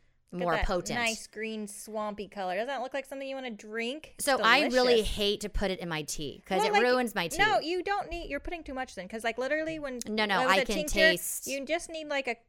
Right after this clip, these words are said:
Speaker 1: a few drops. You know, it's not a shot. You're not trying to, like, you know, take, you know, body shots off of people. Like, you're,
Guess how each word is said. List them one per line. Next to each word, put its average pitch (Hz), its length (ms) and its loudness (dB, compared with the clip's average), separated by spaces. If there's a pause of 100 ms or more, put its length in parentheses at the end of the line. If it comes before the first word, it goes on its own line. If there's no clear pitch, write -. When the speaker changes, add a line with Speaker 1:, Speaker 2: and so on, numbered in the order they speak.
Speaker 1:
a 214 120 -4
few 262 260 -10
drops. - 640 -8 (320)
You 208 100 -10
know, 196 260 -8
it's - 160 -14
not 254 140 -4
a 254 60 -4
shot. 214 500 -2 (360)
You're 214 100 -12
not 220 240 -6
trying 226 180 -4
to, 220 120 -2
like, 214 280 -2
you 214 80 -6
know, 190 380 -4
take, 208 280 -8 (760)
you 208 100 -8
know, 190 100 -6
body 202 320 -4
shots 196 380 -6
off 190 220 -8
of 185 160 -10
people. 196 260 -8
Like, 196 220 -2
you're, - 160 4